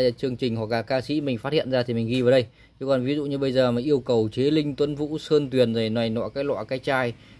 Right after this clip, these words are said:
thì cái băng đấy là băng nhạc theo yêu cầu rồi. Băng này không, không chọn được, không chọn theo yêu cầu được nhá, thì sáu mươi nghìn đồng. Còn chọn theo yêu cầu là một trăm nghìn đồng. Trân trọng cảm ơn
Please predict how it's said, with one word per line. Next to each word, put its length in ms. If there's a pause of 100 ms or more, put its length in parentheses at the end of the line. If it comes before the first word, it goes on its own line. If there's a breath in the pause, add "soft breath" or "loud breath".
(140 loud breath)
thì 120
cái 120
băng 200
đấy 120
là 100
băng 200
nhạc 220
theo 160
yêu 200
cầu 300
rồi. 140 (340 loud breath)
Băng 160
này 120
không, 160
không 260
chọn 260
được, 140 (320)
không 100
chọn 220
theo 140
yêu 120
cầu 220
được 140 (240)
nhá, 260
thì 80
sáu 160
mươi 160
nghìn 120
đồng. 180 (380 loud breath)
Còn 120
chọn 240
theo 140
yêu 120
cầu 240
là 80
một 180
trăm 200
nghìn 140
đồng. 180 (960)
Trân 120
trọng 220
cảm 200
ơn 200